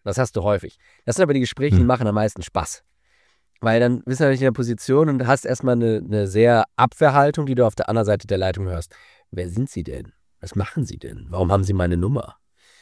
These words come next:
Speaker 1: Und
Speaker 2: Mhm.
Speaker 1: dann beginnt man langsam sich ranzurobben und zu sagen, „Wir sind eine Schlichtungsstelle aus München, das ist, was wir tun. Ja, die, ja, die, ja.“ Und am Ende ließ sich der Fall lösen und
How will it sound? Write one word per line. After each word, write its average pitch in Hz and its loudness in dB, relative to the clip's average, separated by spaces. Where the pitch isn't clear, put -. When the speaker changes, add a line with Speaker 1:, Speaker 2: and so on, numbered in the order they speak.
Speaker 1:
Und 113 4
Speaker 2:
Mhm. 104 8
Speaker 1:
dann 160 2
beginnt 151 0
man 127 4
langsam 127 2
sich 123 -6
ranzurobben 92 0
und 85 -2
zu 90 -10
sagen, 85 -2
„Wir 80 -10
sind - -14
eine 78 -10
Schlichtungsstelle 85 -8
aus 95 -6
München, 120 2
das 85 -4
ist, 90 -12
was 76 -10
wir 95 -2
tun. 127 0
Ja, 101 0
die, 95 -6
ja, 87 2
die, 85 -2
ja.“ 80 0
Und 107 0
am 110 0
Ende 160 2
ließ 151 -6
sich - -14
der - 0
Fall 95 -2
lösen 123 -2
und 123 4